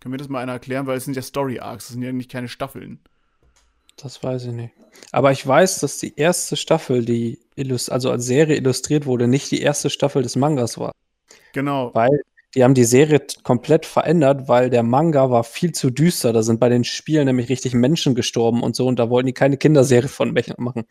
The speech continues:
Speaker 1: Ähm, vor allem,
Speaker 2: Der Manga war nämlich viel,
Speaker 1: vor
Speaker 2: viel düster.
Speaker 1: allem, äh, beschäftigt sich der Manga, der erste, äh, die ersten Ausgaben, tatsächlich nur mit dem Schulleben von Yugi und seinen Freunden. Das, äh, äh, Duel Monsters,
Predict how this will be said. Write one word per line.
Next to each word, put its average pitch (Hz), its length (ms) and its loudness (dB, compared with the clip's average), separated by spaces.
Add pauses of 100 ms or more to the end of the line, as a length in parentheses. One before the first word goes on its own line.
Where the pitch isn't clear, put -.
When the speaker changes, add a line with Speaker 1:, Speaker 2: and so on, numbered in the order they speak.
(140)
Speaker 1:
Ähm, 139 440 -4 (200)
vor 117 200 -10
allem, 147 120 -4
Speaker 2:
Der 160 120 -2
Manga 131 280 2
war 120 160 0
nämlich 120 220 0
viel, - 240 -6
Speaker 1:
vor 143 120 -4
Speaker 2:
viel 123 140 -6
düster. 127 160 -4
Speaker 1:
allem, 190 500 -4 (140)
äh, 135 760 -4 (320)
beschäftigt 143 520 -10
sich 135 160 -12
der 127 100 -6
Manga, 139 480 -4
der 131 160 -8
erste, 131 260 -10
äh, 120 380 -6
die 123 120 -10
ersten 123 200 -10
Ausgaben, 123 540 -4
tatsächlich 127 380 -10
nur 147 380 -2
mit 139 160 -8
dem 127 100 -6
Schulleben 120 520 -6
von 117 200 -10
Yugi 117 300 -8
und 110 120 -10
seinen 117 180 -12
Freunden. 110 500 -14 (420)
Das, 123 280 -12
äh, 110 80 -14
äh, 117 840 -8
Duel 135 220 -6
Monsters, 143 720 -8